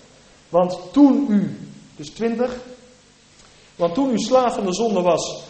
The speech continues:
was u vrij ten aanzien van de gerechtigheid. Even kijken, nou, nou noem ik een verkeerde tekst. Eh, sorry, tweeëntwintig.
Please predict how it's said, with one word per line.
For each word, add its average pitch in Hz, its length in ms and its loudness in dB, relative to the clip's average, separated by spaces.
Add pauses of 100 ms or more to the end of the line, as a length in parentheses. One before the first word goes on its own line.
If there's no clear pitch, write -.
(140)
was 185 240 0
u 165 100 -6
vrij 208 380 2
ten 208 180 -6
aanzien 185 520 -4 (380)
van 185 300 2
de 165 340 0
gerechtigheid. 226 1000 -2 (1500)
Even 135 120 -18
kijken, 131 160 -10
nou, 139 140 -12
nou 139 140 -10 (360)
noem 143 100 -10
ik 131 60 -16
een 131 80 -16
verkeerde 170 400 -14
tekst. 202 280 -14 (2000)
Eh, 147 260 -4
sorry, 170 280 0
tweeëntwintig. 160 640 2